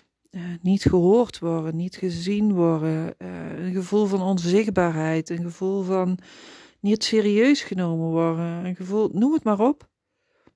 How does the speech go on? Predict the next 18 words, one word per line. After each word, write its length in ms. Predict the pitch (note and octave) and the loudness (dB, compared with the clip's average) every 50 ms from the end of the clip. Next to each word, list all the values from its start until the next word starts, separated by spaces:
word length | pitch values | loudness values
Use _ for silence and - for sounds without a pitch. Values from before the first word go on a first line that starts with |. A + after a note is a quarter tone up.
| _ _ _ _ _ _ _ _ | _ _ _ _ _ _ _ _
En 220 | - F#3 F#3 F3+ F3+ | -6 -4 0 2 2
wat 220 | F#3 F#3 F3+ - | 2 2 0 0
je 320 | - F#3 E3+ E3+ E3+ E3+ _ _ _ _ | 0 2 2 2 0 -2 _ _ _ _
spiegelt 640 | _ - - - - - C#4 C4+ C#4+ A3+ F#3 F3 - - | _ -12 -12 -12 -2 -2 2 4 6 6 4 4 0 -2
aan 160 | E3+ F3 E3+ | -4 -2 -2
de 60 | D#3+ | -2
ander. 720 | - - D#3 E3 F3+ G3 A#3 C4+ - - - - - _ _ _ _ _ _ _ _ _ _ _ _ _ _ _ _ _ _ _ _ | -2 0 0 0 0 0 -2 -2 -4 -8 -12 -20 -20 _ _ _ _ _ _ _ _ _ _ _ _ _ _ _ _ _ _ _ _
Kijk 300 | - - A#3 B3+ C4+ - | -2 2 4 4 4 2
dan 200 | - G#3+ G3 F3+ | 0 0 0 0
inderdaad 560 | D#3 F#3+ F3+ F3 E3 E3 F3 E3+ E3 D#3 - - | 0 -2 -2 -2 0 0 0 2 0 0 -2 -6
in 160 | - G#3+ G#3+ | -4 -2 0
die 140 | G#3+ G3 - | 0 0 0
situatie 800 | - F#3 E3+ - E3+ E3+ F3 E3 E3 - - F3+ D#3+ D#3+ - _ _ _ _ _ | -4 -4 -6 -4 -4 -4 -4 -4 -6 -8 -8 -10 -10 -10 -10 _ _ _ _ _
wat 260 | _ - F#3+ G#3+ G#3+ | _ 0 0 0 0
je 80 | - G3+ | 0 -2
zelf 380 | F3 E3+ F3+ F3 E3+ D#3+ - - | 2 2 2 2 2 0 -4 -8
kunt 260 | - E3 D#3+ D#3 D3 | -10 -8 -8 -8 -8
doen. 320 | - D3+ E3 G#3 A#3+ - | -6 -6 -6 -6 -6 -8